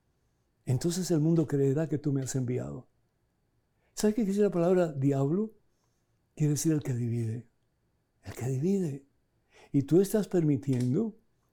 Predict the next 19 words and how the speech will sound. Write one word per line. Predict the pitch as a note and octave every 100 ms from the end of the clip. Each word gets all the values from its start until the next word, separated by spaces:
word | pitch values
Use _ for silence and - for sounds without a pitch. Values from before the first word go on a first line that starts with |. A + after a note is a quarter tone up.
| _
con | - C#3 C3
tu | C3+
estado | A2+ C#3+ F3+
de | D#3
ánimo, | C#3+ C#3 D3+ G#3+ - _ _ _
que | -
tus | A#2+ C#3 -
hijos | D3 E3
se | D3+
vayan | C3+ C#3+ D3 D3
a |
la | C#3+
deriva | C#3 G#3 E3+ - _ _ _
y | D3
que | - C#3+
cada | D3 D3
cual | C#3+ C#3+ E3+ E3+ _
agarre | D3 C3+ C#3 C#3 C#3
su | D3 B2+